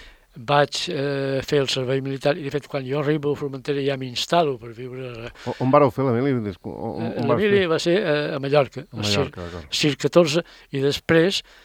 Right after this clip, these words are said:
Speaker 1: he vist el quartel, quartel d'artilleria.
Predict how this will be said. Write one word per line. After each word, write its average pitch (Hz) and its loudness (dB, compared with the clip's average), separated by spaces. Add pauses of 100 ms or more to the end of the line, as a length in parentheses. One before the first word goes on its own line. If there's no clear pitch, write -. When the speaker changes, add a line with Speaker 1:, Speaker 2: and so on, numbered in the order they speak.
(240)
Speaker 1:
he 143 0
vist 160 0
el 160 8 (120)
quartel, 147 0 (180)
quartel 139 0
d'artilleria. 131 -4